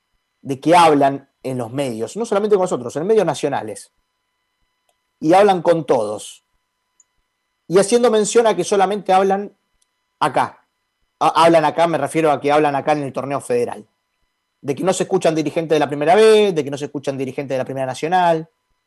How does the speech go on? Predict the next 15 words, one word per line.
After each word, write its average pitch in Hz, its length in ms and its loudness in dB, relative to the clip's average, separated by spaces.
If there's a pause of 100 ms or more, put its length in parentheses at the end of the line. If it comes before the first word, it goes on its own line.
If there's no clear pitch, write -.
de 151 100 -4
que 170 40 -4
no 226 80 -2
se 220 80 -6
escuchan 151 380 -2
en 117 60 -8
otros 113 200 -6
dirigentes. 110 400 -10
Pero 135 160 -8
lo 160 100 2
del 180 140 4
federal 277 540 4 (440)
están 160 240 0
hablando 135 380 0
todos. 98 480 -12